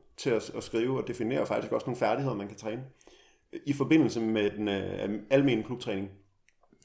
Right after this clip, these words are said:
Og det tror jeg er nyt, det der med, at man skal til at, at tænke over, hvordan man også får, får nogle sportspsykologiske færdigheder, øh, med ind i sin træning. Øh, og det, det er vi også spændt på at se, hvordan, øh, reelt kommer til at,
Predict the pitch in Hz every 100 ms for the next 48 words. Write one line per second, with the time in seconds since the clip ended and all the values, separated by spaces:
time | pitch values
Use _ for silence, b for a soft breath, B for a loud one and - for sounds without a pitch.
0 | - 110 156 151 120 104 107 123 127 107
1 | 104 98 95 101 - 98 92 - b b
2 | b - - 147 156 123 98 95 98 101
3 | 117 113 98 110 - - _ b b b
4 | - - - 104 95 - - - 110 104
5 | 101 98 98 92 - 131 143 143 123 104
6 | - 117 104 110 113 101 98 - _ _
7 | _ 120 104 98 95 90 - - 117 117
8 | 143 160 - 110 - 110 - 110 98 95
9 | 98 98 98 - _ _ _ _ - 101
10 | 92 87 90 90 131 131 - _ 139 135
11 | 113 117 - 120 107 104 120 107 98 98
12 | 101 110 104 - 85 - 101 104 110 -
13 | - 104 98 95 98 92 87